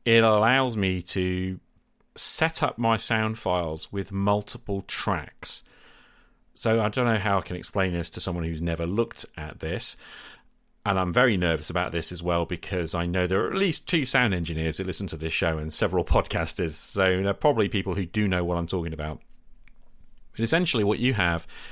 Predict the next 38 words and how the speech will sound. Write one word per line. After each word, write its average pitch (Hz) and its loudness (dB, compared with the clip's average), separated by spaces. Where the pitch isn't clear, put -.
is, 87 0
imagine 110 0
a 98 -2
sort 101 -2
of 87 -2
a, 82 0
a 73 -6
stream 120 0
of 87 0
sound, 104 0
uh, 92 -8
waves 135 0
being 101 0
shown 139 2
on 95 -2
screen. 85 -4
Um, 85 -6
and 92 -6
this 135 -2
is 104 -2
currently 98 0
recording 90 -4
in 76 -8
stereo, 107 2
and 87 -4
I 85 -2
have 82 -6
two 151 0
lines. 98 0
I - -6
can - -10
see - -6
the 90 -4
left 120 -4
and 90 -8
the 87 -8
right 101 -4
track, - -4